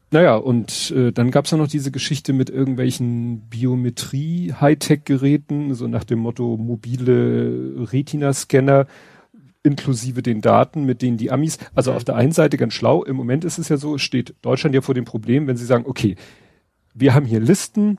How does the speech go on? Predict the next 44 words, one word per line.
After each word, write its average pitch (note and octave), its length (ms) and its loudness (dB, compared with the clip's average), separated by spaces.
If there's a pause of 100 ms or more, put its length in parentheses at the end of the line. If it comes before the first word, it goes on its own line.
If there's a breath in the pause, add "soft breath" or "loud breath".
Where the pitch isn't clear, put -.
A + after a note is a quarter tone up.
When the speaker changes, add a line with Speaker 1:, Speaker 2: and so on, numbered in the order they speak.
Speaker 1:
mit B2+ 220 -6
Leuten, C3 400 2
die B2 180 -12
irgendwann D#3+ 500 2
mal B2+ 220 0
irgendwas C#3+ 460 0
für - 100 -10
uns B2+ 160 -8
getan D3 340 0
haben C#3 180 4
und A#2+ 180 -10
wir A#2 120 2
holen C3 160 2
die A2 60 -8
jetzt A2 300 -2 (160)
alle. G#2 280 2 (480)
So. - 180 -8
Speaker 2:
Mhm. C3 220 -12 (520 soft breath)
Speaker 1:
Und C3 140 0
jetzt - 360 0
hast D3+ 260 2
du - 40 -12
diese B2 240 -4
Liste D3+ 380 -2
und C3+ 180 -4
schickst - 300 -4
sie C3+ 240 4
nach A#2+ 200 -2
Kabul D3 440 2
zum C3 180 -8
Flughafen, F#3 840 -2
äh, - 40 -16 (200)
und D3 160 -6
sagst C#3+ 300 2
so, C3 200 2 (320)
wer C#3+ 140 4
auf C3 120 -2
der C3 120 2
Liste D3+ 300 -2
steht, C#3 260 -2
der B2+ 80 4
darf. G#2 320 0 (240 soft breath)
Ja, A#2 180 4
pf, - 420 -8